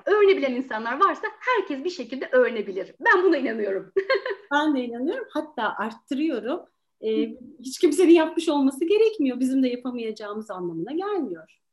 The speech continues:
Speaker 2: Değil mi?
Speaker 1: O potansiyel her şekilde içimizde var sonuçta.
Speaker 2: Bence de. <laughs> Uğur, çok teşekkürler ya. Çok keyifli yine her zamanki gibi seninle sohbet etmek ama istersen her konuğumda olduğu gibi ikinci program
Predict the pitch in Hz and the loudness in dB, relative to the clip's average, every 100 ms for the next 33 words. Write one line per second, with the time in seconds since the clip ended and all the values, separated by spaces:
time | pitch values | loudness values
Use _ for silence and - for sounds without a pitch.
0 | - 392 226 269 302 - 359 349 330 330 | -12 -10 -8 -2 -2 0 -4 -2 -6 -4
1 | 320 339 339 - 349 359 294 269 247 269 | -2 -2 -4 -2 0 0 -4 -10 -12 -12
2 | - 233 214 226 202 196 175 160 160 - | -12 -10 -8 -6 -6 -8 -12 -16 -16 -20
3 | - _ _ _ 208 190 196 381 - 339 | -20 _ _ _ -12 -10 -12 -18 -20 -20
4 | - 392 - - 359 - - 587 427 719 | -10 -10 -10 -10 2 4 6 4 4 2
5 | - _ - _ _ - - 415 427 440 | -2 _ -20 _ _ -14 2 4 4 2
6 | 440 440 415 311 330 277 277 277 294 339 | 2 4 4 2 0 2 0 0 -2 0
7 | 381 - 392 381 370 339 302 311 302 285 | -4 2 4 4 6 6 6 2 0 0
8 | 285 285 302 277 262 285 294 285 269 277 | 0 0 -2 -4 -4 -4 -2 -2 -4 -6
9 | 294 - 302 339 339 349 330 427 370 262 | -10 -6 -4 -4 -4 -6 -2 0 0 -2
10 | - - - 277 - 320 320 277 359 - | -8 -20 -14 -8 0 0 0 -4 -6 -8
11 | - _ - 359 - 330 285 269 269 294 | -20 _ 0 0 2 4 6 8 6 8
12 | 262 285 233 320 370 262 269 349 427 269 | 6 6 8 8 8 4 2 2 0 4
13 | 339 349 415 403 381 339 339 349 359 | 6 6 6 2 4 4 4 4 4